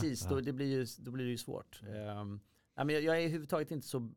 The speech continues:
Speaker 1: så nostalgiskt lagd, så det är faktiskt inte så ofta jag sitter på en pub och pratar om nittiotalet.
Speaker 2: Nej.
Speaker 1: Eh, så att jag, jag har ingen sån kanon fem plus anekdot. Det var mycket kul band man intervjuade. De flesta var trevliga, vissa var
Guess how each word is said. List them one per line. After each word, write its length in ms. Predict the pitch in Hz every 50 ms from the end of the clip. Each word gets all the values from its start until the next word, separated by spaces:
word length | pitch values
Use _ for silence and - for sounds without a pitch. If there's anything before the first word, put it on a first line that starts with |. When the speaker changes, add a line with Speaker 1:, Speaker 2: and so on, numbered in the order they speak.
| _
Speaker 1:
så 160 | - - 131 127
nostalgiskt 640 | 131 131 - - - 156 165 170 160 143 - - -
lagd, 340 | 123 117 101 104 113 104 -
så 140 | - 127
det 160 | 117 131 135 147
är 40 |
faktiskt 240 | 143 - 135 - -
inte 120 | 127 117 -
så 60 | 120
ofta 180 | - - -
jag 80 | 113 -
sitter 200 | - 117 - 113
på 100 | - 120
en 80 | 113 -
pub 200 | - 110 95 107
och 80 | 101
pratar 380 | - 127 117 107 - - - 131
om 160 | 104 117 120
nittiotalet. 600 | 113 - - 123 - - 113 107 - - 107 107
Speaker 2:
Nej. 220 | 110 98 95 92 92 - - - - - - - 117 113
Speaker 1:
Eh, 360 | 113 110 104 107 110 110 107 107 - - _ _ _ _ _ _ _ _
så 120 | - - 139
att 80 | -
jag, 220 | - 147 156 175 180
jag 80 | 175
har 180 | 156 202 226 240
ingen 240 | 233 226 160 151 139
sån 220 | - 143 131 127 120
kanon 460 | - - 139 139 139 135 123 117 117
fem 300 | - - 120 117 113 113
plus 240 | - 120 110 - 117
anekdot. 320 | 117 117 - 147 139 120
Det 60 | 135
var 80 | 151 175
mycket 360 | 214 196 - - 180 156 147
kul 220 | - 180 156 147
band 240 | 127 135 143 147 156 156
man 100 | 156 156
intervjuade. 480 | 147 - 156 147 143 139 143 147 147
De 140 | 143 143 139
flesta 260 | - 143 147 - 139
var 60 | 131
trevliga, 420 | 131 - 156 139 127 120 123 127 123
vissa 240 | 123 127 - 127 120
var 400 | 117 120 117 117 113 117 -